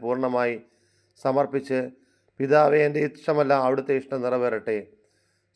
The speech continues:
സമാശ്വാസത്തിൻ്റെ കാസയുമായി സ്വർഗപിതാവ് ദൈവദൂതനെ അയക്കുന്നു.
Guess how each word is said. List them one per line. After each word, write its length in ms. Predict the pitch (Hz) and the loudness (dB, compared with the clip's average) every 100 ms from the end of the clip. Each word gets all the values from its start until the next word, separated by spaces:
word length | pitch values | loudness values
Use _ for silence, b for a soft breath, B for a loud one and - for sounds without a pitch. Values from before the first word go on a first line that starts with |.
| 135 | -4
സമാശ്വാസത്തിൻ്റെ 800 | 135 151 147 147 139 - 135 131 | 0 0 2 2 2 0 -4 -2
കാസയുമായി 640 | 127 131 131 143 135 131 127 123 | 0 0 0 -2 0 0 -2 -4
സ്വർഗപിതാവ് 720 | 127 120 135 127 127 120 120 113 - _ _ _ _ - | -6 -4 -4 0 2 2 0 -4 -12 _ _ _ _ -2
ദൈവദൂതനെ 640 | 135 151 156 143 143 139 127 | 2 4 2 2 0 0 0
അയക്കുന്നു. 420 | 123 123 113 101 | -2 -4 -8 -8